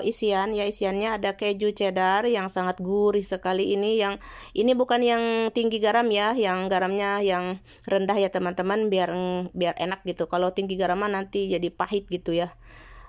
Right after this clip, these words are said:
Eh, cheddarnya merek apa aja teman-teman, sesuai selera. Enak banget ini, eh, tamis di,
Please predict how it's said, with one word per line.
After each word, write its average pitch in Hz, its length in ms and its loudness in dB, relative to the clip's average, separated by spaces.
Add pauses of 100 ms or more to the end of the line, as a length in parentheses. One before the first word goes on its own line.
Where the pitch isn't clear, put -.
Eh, 185 240 2
cheddarnya 262 400 0
merek 302 240 2
apa 240 240 2
aja 214 160 -2
teman-teman, 190 640 0
sesuai 196 400 0
selera. 170 560 0 (600)
Enak 196 320 -4
banget 208 320 0
ini, 196 320 0
eh, 185 160 0
tamis 185 400 -2
di, 175 320 0